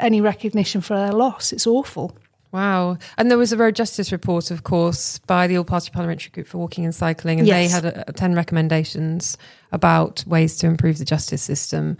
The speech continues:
Speaker 2: and, um, yeah, ending exceptional hardship was one of them.
Speaker 1: Yeah.
Speaker 2: Improving understanding of the highway code, the educational piece.
Speaker 1: Yeah.
Speaker 2: And there are a number of other things, um, in there about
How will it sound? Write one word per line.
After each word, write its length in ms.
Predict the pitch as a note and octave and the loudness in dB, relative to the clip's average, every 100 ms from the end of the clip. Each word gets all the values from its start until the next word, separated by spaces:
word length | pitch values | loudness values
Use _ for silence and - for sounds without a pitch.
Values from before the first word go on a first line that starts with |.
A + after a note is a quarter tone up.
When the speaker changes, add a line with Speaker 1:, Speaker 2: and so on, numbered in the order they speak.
| - - _ - | -12 -20 _ -2
Speaker 2:
and, 380 | E3 D#3+ D3+ D3+ | 2 4 2 4
um, 380 | D3+ D3+ D3+ E3+ | 4 4 0 0
yeah, 180 | E3 D3 | 0 2
ending 260 | D#3+ D3+ | 2 0
exceptional 400 | - - - D#3+ | -2 -8 -4 0
hardship 320 | D3+ D3 - | 0 -2 -4
was 100 | F3 | -4
one 140 | - D3+ | 2 2
of 120 | D3 | 2
them. 280 | D3+ D3 D3 | 2 2 2
Speaker 1:
Yeah. 260 | F#3 F3+ E3 - | 2 0 0 -4
Speaker 2:
Improving 400 | E3+ F3 E3 D#3+ | 2 4 6 6
understanding 340 | D#3 - D#3+ | 4 4 4
of 60 | D3+ | 4
the 60 | |
highway 260 | D3+ D#3+ D#3 | 4 2 2
code, 180 | D#3+ D3+ | 0 -2
the 80 | D#3 | -2
educational 680 | D3 - - D#3 - D#3 D3 | -4 -10 -6 -4 -2 -2 -2
piece. 400 | D#3+ D3 - G3+ | -2 -2 0 4
Speaker 1:
Yeah. 180 | F#3 F3 _ _ - | 4 2 _ _ 0
Speaker 2:
And 100 | D#3+ | 2
there 80 | |
are 40 | D#3 | 4
a 40 | |
number 220 | D#3 D#3 | 4 2
of 80 | D3+ | 0
other 160 | D#3 D#3 | 0 -2
things, 480 | F3 E3 D#3+ - - | -2 -2 -4 -8 -4
um, 280 | F3+ E3 E3 | -2 0 0
in 200 | E3+ D#3+ | 2 2
there 180 | D#3 D#3+ | 2 0
about 480 | D#3 D#3+ E3+ F#3 | 0 0 0 -6